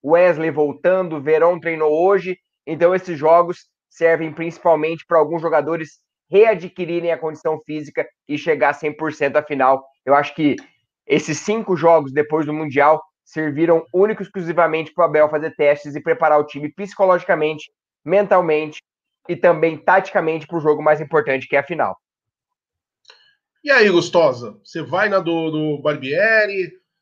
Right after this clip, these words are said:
Speaker 2: Você acha que tá tudo perdido mesmo? A gente tá jogando tão mal assim que é melhor nem entrar em campo?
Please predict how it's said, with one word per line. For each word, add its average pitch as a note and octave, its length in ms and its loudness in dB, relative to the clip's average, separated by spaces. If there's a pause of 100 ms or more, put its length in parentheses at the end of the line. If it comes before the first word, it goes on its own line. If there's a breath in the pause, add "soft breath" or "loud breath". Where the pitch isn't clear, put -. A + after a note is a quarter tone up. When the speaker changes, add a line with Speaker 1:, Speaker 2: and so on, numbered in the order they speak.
Speaker 2:
Você - 140 -8
acha E3+ 260 -2
que B2+ 1000 -6
tá D3+ 140 -2
tudo E3+ 220 -4
perdido D3 440 -2
mesmo? E3+ 280 2
A - 20 2
gente D3+ 200 -6
tá F3 100 2
jogando E3+ 360 0
tão F#3 200 0
mal F3 220 6
assim F3 260 -6
que F3+ 80 -12
é - 20 -10
melhor E3 240 -6
nem F3+ 180 2
entrar D#3 220 -2
em C3 140 -6
campo? F#3+ 720 -2